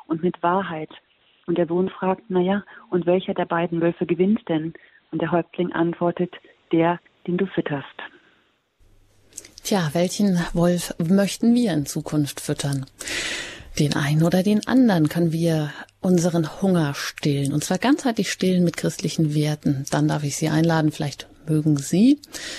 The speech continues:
Speaker 2: ja selber so einen Kurs mal geben, möchten Multiplikator werden von Body, Spirit, Soul in Ihrer Gemeinde. Das ist ja auch überkonfessionell gedacht und ähnlich läuft es auch, oder man kann es vielleicht vergleichen mit einem Alpha-Kurs.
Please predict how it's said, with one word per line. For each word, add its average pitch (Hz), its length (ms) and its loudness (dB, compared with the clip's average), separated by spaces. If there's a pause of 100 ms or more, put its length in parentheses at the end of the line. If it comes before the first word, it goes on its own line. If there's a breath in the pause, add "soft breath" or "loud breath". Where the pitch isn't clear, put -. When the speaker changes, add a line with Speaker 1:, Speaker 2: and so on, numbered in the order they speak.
(240 loud breath)
Speaker 2:
ja 147 120 2
selber 208 640 0
so - 160 -2
einen 156 300 2
Kurs 160 300 -2
mal 156 120 2
geben, 175 400 2
möchten 160 280 0
Multiplikator 156 720 0
werden 175 260 2
von 160 180 2
Body, 151 260 0
Spirit, 147 420 -2
Soul 156 460 2
in 180 240 2
Ihrer 208 400 0
Gemeinde. 160 960 -2
Das - 180 -4
ist 208 140 -4
ja 160 120 -2
auch 151 120 -2
überkonfessionell 165 1000 0
gedacht 170 500 0
und 175 220 -2
ähnlich 185 420 2
läuft 165 320 0
es 165 100 -4
auch, 165 280 0
oder 170 120 2
man 151 120 2
kann 196 140 2
es 214 100 4
vielleicht 185 200 -2
vergleichen 170 400 0
mit 170 140 -2
einem 147 240 -2
Alpha-Kurs. 202 880 0